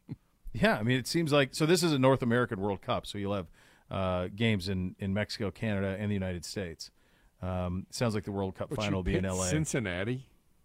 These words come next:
Speaker 1: I don't know how you could.
Speaker 2: Come on.
Speaker 1: That doesn't make a whole lot of sense to me, pal.
Speaker 2: Yeah, how do you not?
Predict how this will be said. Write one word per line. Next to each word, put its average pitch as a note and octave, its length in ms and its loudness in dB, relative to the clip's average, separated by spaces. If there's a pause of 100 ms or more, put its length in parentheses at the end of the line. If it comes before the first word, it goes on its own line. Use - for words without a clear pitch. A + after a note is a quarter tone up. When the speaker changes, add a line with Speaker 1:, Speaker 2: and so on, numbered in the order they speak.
(380)
Speaker 1:
I B2 80 4
don't B2 100 4
know G#2 60 2
how A#2 80 4
you G#2 180 2
could. A2 360 2
Speaker 2:
Come A#1+ 80 -8
on. A#1 500 -16 (560)
Speaker 1:
That A2+ 80 -6
doesn't G#2+ 180 -4
make F#2 140 -6
a E2+ 40 -12
whole F#2 140 -6
lot F2 140 -6
of E2 40 -12
sense - 280 -8
to F2+ 100 -10
me, A2+ 140 -2
pal. - 320 -6 (1300)
Speaker 2:
Yeah, A2 180 -2
how G#2+ 160 0
do C#3+ 60 0
you D3 100 2
not? B2 340 2